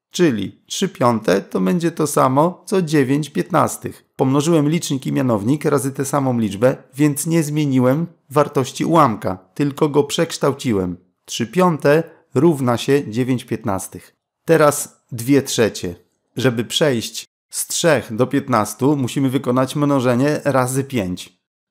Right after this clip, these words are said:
I to samo robimy z licznikiem. Licznik też mnożymy razy pięć. Dwa razy pięć równa się dziesięć. Czyli dwie trzecie to to samo co dziesięć piętnastych. I teraz możemy porównywać,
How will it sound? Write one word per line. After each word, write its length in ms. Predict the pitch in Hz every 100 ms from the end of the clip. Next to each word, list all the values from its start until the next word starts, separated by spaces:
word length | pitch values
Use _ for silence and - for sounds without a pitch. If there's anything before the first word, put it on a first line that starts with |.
| -
I 120 | 190
to 180 | 180 127
samo 500 | - 120 110 151 214
robimy 420 | 143 131 101 117
z 100 | 131
licznikiem. 600 | 170 180 156 135 - 90 - -
Licznik 440 | 127 131 127 120
też 300 | - 160 160
mnożymy 500 | 139 123 113 123 143 -
razy 380 | 110 98 107 131
pięć. 480 | 139 98 87 - _ _
Dwa 220 | 110 143
razy 260 | 156 135 113
pięć 600 | - 139 160 170 - _ -
równa 420 | 117 139 139 131
się 240 | 135 120
dziesięć. 600 | 107 113 104 95 90 - _ _ _ -
Czyli 440 | 170 147 107 90
dwie 300 | 123 117 170
trzecie 540 | 165 - 117 101 143 151 - _
to 120 | -
to 160 | 208 165
samo 540 | - 135 143 143 139 - -
co 160 | 127
dziesięć 400 | 117 131 131 120
piętnastych. 720 | - 110 - 98 92 - 92 _ _ _ _ _ -
I 100 | 202
teraz 380 | - 135 135 143
możemy 360 | 160 143 123
porównywać, 760 | 131 165 170 196 180 104 90